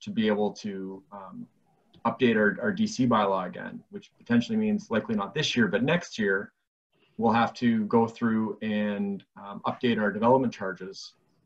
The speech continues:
um, bylaw, despite having just done it in twenty nineteen.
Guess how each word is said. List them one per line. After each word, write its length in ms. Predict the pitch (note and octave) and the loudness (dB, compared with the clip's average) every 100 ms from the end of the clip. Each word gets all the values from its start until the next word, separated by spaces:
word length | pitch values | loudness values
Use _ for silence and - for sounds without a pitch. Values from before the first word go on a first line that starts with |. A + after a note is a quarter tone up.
| - | -14
um, 300 | G2+ G2 F#2+ | -10 -10 -4
bylaw, 460 | G#2 G2+ G2 G2 G2 | -2 -2 -2 -4 -6
despite 420 | G#2+ - B2 B2+ | -8 0 2 4
having 320 | A#2 G#2 G2+ | 2 0 0
just 240 | G#2+ A#2+ | 0 0
done 200 | - G#2+ | 2 2
it 80 | G#2+ | 2
in 80 | - | -2
twenty 220 | - A2 | -6 -4
nineteen. 680 | G#2 G2 - - A#2+ F#2+ | -4 -6 -8 2 2 2